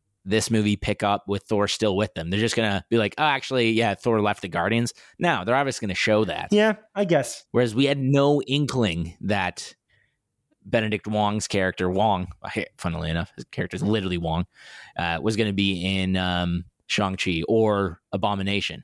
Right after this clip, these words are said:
Speaker 1: Like that, like that.
Speaker 2: Yeah, I guess. What about the hammer? The hammer is now pieced together. It's a lot. It seems like a lot, but I, I, I guess maybe I'm wrong. I don't know.
Speaker 1: Yeah.
Speaker 2: It seems like quite a bit.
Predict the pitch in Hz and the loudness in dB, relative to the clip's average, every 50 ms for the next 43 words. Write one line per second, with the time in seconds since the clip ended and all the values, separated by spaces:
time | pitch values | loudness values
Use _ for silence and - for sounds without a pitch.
0 | - _ - - 90 - - 107 104 - - - - _ _ 98 98 - 101 110 | -18 _ -10 -10 -6 -2 -2 -2 -2 -4 -8 -16 -20 _ _ -16 -14 -6 -2 0
1 | 113 113 - - 185 196 185 214 220 202 214 - - 175 190 180 185 170 160 151 | 0 0 0 0 0 2 4 2 2 2 0 0 2 2 2 2 2 2 2 2
2 | 165 190 185 135 101 90 - _ _ - 117 127 135 135 135 135 123 - - 127 | 2 2 2 0 -2 -4 -8 _ _ -4 0 0 2 2 2 0 0 0 0 0
3 | 123 117 - 123 117 - - 110 104 123 120 117 120 117 107 - - _ _ _ | 0 0 -2 -4 -6 -4 -6 -4 -2 0 0 2 0 0 -2 -6 -12 _ _ _
4 | _ - 170 - 220 220 226 233 - - 131 123 131 123 - - 196 196 180 151 | _ -4 -2 0 0 2 2 2 2 2 2 -2 -4 -6 -2 0 2 2 2 2
5 | 139 139 120 123 113 104 101 95 98 - - 120 117 117 117 113 123 120 120 110 | 2 2 2 2 2 2 0 0 -2 -2 0 0 2 2 0 0 0 -2 -2 -2
6 | 123 117 110 117 117 110 - - 113 107 104 104 98 98 98 98 98 98 101 104 | -2 -2 -2 -2 -2 -4 -2 -2 0 0 2 2 0 0 0 0 0 0 0 0
7 | 104 107 107 104 - - _ _ _ _ _ _ - 92 85 85 - - _ _ | -2 -2 -2 -4 -6 -10 _ _ _ _ _ _ -10 -10 -10 -10 -12 -16 _ _
8 | _ _ _ _ - - - 131 127 117 110 117 110 - - 110 104 95 104 104 | _ _ _ _ -16 -4 -2 0 0 2 0 0 -2 0 -2 -2 -2 0 -2 -2
9 | 101 - - | -2 -4 -8